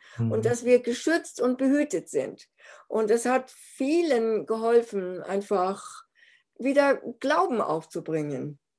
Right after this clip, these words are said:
Speaker 1: Mhm.
Speaker 2: Diese Kronjuwelen-Essenz und so. Nebenbei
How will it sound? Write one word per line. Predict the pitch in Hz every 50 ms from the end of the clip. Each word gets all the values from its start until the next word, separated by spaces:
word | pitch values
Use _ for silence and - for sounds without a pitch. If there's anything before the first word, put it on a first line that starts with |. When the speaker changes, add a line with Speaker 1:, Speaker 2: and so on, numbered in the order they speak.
| _ -
Speaker 1:
Mhm. | 131 131 127 120
Speaker 2:
Diese | 117 117 131 131
Kronjuwelen-Essenz | - 269 294 294 294 294 254 262 262 254 247 180 240 - 247 220 233 233 233
und | - - 240 240 214
so. | 254 254 262 254 247 247 - - - - - - - _ _ _ _ _ _ -
Nebenbei | 214 233 240 240 247 226 - 233 226 233 240 247